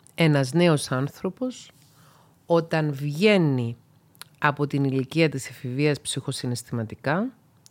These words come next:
και μπαίνει στην πρώτη νεότητα, έχει ήδη χτισμένη υψηλή αυτοεκτίμηση ή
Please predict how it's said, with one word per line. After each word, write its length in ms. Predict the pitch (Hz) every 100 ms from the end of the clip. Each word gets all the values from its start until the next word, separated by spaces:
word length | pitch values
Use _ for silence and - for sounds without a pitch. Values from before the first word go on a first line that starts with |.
| - - _ _
και 140 | - 151
μπαίνει 460 | 135 170 175 143
στην 240 | 131 - 127
πρώτη 380 | 139 147 135 127
νεότητα, 760 | 120 131 156 196 - 240 269 _ _ _ _
έχει 600 | 185 202 - - 170 185
ήδη 340 | 175 131 120 120 _ _
χτισμένη 1160 | - - - - 147 123 143 156 160 143 123 - _
υψηλή 580 | - - - - 147 160
αυτοεκτίμηση 1000 | 143 - 120 - - 165 185 - 247 254 - _ _ _ _
ή 300 | 226 277